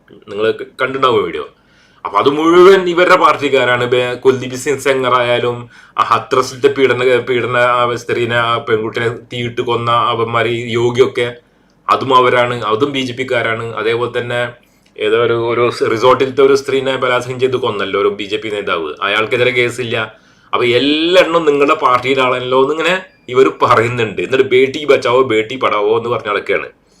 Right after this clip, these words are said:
അപ്പൊ അതിനെ കുറിച്ച് അവർ പറയുന്നുണ്ട്. എന്ന് മാത്രമല്ല, ഇതിൽ വേറെ മറ്റൊരു ട്വിസ്റ്റ് എന്താ അറിയോ? ഈ പ്രജ്വൽ രാവണ്ണ ഇന്ത്യ വിട്ട് സ-, പോയി, സ്ഥലം വിട്ടു. ജർമ്മനിയില്, എന്താണ് ആ ജർമ്മനിയിലെ ഒരു സ്ഥലത്തിന്റെ പേരുണ്ട്,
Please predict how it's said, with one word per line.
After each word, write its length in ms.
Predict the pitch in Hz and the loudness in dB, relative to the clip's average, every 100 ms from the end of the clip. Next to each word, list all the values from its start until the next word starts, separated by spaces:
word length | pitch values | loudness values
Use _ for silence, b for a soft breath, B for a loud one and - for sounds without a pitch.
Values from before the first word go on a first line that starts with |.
| b b b _ - | b b b _ -2
അപ്പൊ 140 | 117 | 2
അതിനെ 180 | 135 160 | 4 4
കുറിച്ച് 220 | 156 151 | 2 2
അവർ 120 | 131 | 2
പറയുന്നുണ്ട്. 480 | 123 95 85 76 - - _ _ - | 2 0 -2 -10 -16 -20 _ _ -2
എന്ന് 200 | 113 165 | -2 2
മാത്രമല്ല, 680 | 165 151 147 131 127 131 - | 2 2 2 2 -2 -4 -12
ഇതിൽ 220 | 113 123 123 | -6 -2 0
വേറെ 440 | 113 117 139 143 | 0 2 2 0
മറ്റൊരു 400 | 131 113 143 147 | -2 -2 0 0
ട്വിസ്റ്റ് 320 | - 127 - | -2 -4 -4
എന്താ 140 | 123 98 | -4 -6
അറിയോ? 200 | 85 - _ _ _ _ _ _ _ - b b b b _ | -8 -10 _ _ _ _ _ _ _ -20 b b b b _
ഈ 340 | 101 113 131 143 | -6 -2 0 0
പ്രജ്വൽ 640 | 135 123 113 127 143 143 | 0 0 2 4 4 4
രാവണ്ണ 680 | 143 143 151 151 120 120 165 - _ _ _ _ _ _ _ _ _ - | 4 4 2 2 0 0 -2 -10 _ _ _ _ _ _ _ _ _ -4
ഇന്ത്യ 280 | 139 170 202 | -4 4 6
വിട്ട് 220 | 185 - | 6 6
സ-, 300 | 135 170 - - 165 | 4 2 0 -2 0
പോയി, 440 | 165 120 - - - | 2 0 -6 -16 -12
സ്ഥലം 260 | - 151 | -2 2
വിട്ടു. 380 | 196 - 139 - 120 | 4 4 0 -2 0
ജർമ്മനിയില്, 760 | 131 139 160 175 185 170 127 - - _ | 4 6 6 4 6 4 2 -6 -18 _
എന്താണ് 260 | 123 123 143 | -8 -4 0
ആ 180 | 143 139 | 0 -2
ജർമ്മനിയിലെ 480 | 131 135 131 135 139 | -2 -2 -2 0 2
ഒരു 100 | 135 | 2
സ്ഥലത്തിന്റെ 400 | 135 117 120 120 | -2 -4 -4 -2
പേരുണ്ട്, 360 | 117 110 92 | -2 -2 -6